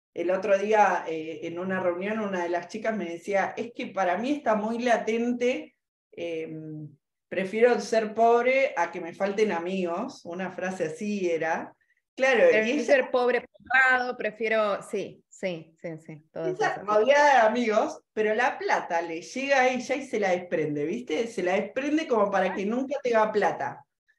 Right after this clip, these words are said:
Speaker 1: Eh, ah, entonces, muchas veces tiene que ver con estos conceptos que aprendimos, estos mandatos que aprendimos que están inconscientes y está bueno hacerlos conscientes, y también tiene que ver con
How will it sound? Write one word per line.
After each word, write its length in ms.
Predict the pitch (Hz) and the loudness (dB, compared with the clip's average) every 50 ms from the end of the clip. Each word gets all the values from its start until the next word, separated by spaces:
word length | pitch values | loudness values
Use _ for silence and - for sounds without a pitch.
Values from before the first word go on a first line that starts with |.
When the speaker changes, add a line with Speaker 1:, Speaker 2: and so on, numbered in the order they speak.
| _ _ _ | _ _ _
Speaker 1:
Eh, 260 | - 170 175 - - - - | -10 -8 -8 -8 -8 -6 -6
ah, 260 | 180 - - - - - - - - _ _ _ _ _ _ _ _ _ _ | -6 -6 -6 -12 -18 -20 -20 -20 -20 _ _ _ _ _ _ _ _ _ _
entonces, 460 | _ - 285 294 330 320 285 247 - - _ _ _ _ _ _ _ _ - _ _ _ _ - | _ 4 4 4 4 2 -2 -2 -6 -14 _ _ _ _ _ _ _ _ -20 _ _ _ _ -4
muchas 340 | 233 277 311 320 359 277 254 | -2 -2 0 2 2 2 4
veces 640 | 277 330 302 - 277 277 262 233 - - - - | 2 0 -2 -4 -6 -6 -6 -6 -10 -12 -16 -12
tiene 300 | - 240 233 240 247 247 | -8 -4 -2 0 0 0
que 80 | 220 214 | 2 2
ver 220 | 208 202 180 156 | 4 4 4 2
con 180 | - 170 170 202 | 2 0 0 0
estos 300 | 240 247 - 269 247 254 | -2 -4 -2 -2 -4 -2
conceptos 600 | - 202 180 180 185 - 254 240 233 202 196 190 | -2 -4 -4 -2 0 2 2 2 2 0 -4 -4
que 100 | - 175 | -2 -4
aprendimos, 720 | 151 - 170 165 165 175 196 226 233 226 214 202 202 202 - | -4 -4 -2 -4 -2 -2 -2 -4 -4 -2 -2 -4 -4 -4 -6
estos 260 | 247 - 185 170 175 | -8 -8 -8 -8 -8
mandatos 480 | 170 143 147 151 202 226 220 220 214 214 | -8 -8 -2 2 2 2 2 0 -6 -6
que 80 | 190 | -6
aprendimos 480 | 160 - 165 175 190 214 233 220 185 - | -8 -6 -6 -6 -6 -4 -4 -6 -6 -8
que 80 | - | -10
están 220 | 151 - 196 180 190 190 | -8 -6 -6 -4 -4 -4
inconscientes 680 | 185 180 165 170 180 185 311 302 294 - 214 185 - | -2 -2 -2 -4 -4 -4 -4 -4 -4 -4 -4 -6 -6
y 60 | 170 | -8
está 200 | - - 190 180 | -8 -4 0 0
bueno 480 | 190 208 214 208 208 202 196 - - - - | 2 2 2 2 0 -2 -4 -6 -10 -14 -16
hacerlos 440 | 165 156 156 - 185 180 180 180 - | -14 -14 -10 -6 -4 -4 -4 -4 -4
conscientes, 920 | 196 185 202 208 - - 294 277 247 214 208 - 208 214 277 294 - _ _ _ _ _ _ _ _ _ _ _ _ _ _ _ _ _ _ _ _ _ _ _ _ _ _ _ _ - | -6 -4 -4 -4 -2 -2 -2 -2 -2 -4 -4 -4 -4 -4 -4 -6 -10 _ _ _ _ _ _ _ _ _ _ _ _ _ _ _ _ _ _ _ _ _ _ _ _ _ _ _ _ -8
y 120 | 247 240 | -4 2
también 300 | - 220 - 233 294 311 | 4 4 4 4 2 -2
tiene 200 | 330 311 262 202 | -2 -2 -4 0
que 100 | 208 185 | 2 2
ver 180 | 196 226 247 - | 4 4 2 0
con 420 | - 269 254 269 269 - - _ | 0 0 0 0 -2 -8 -14 _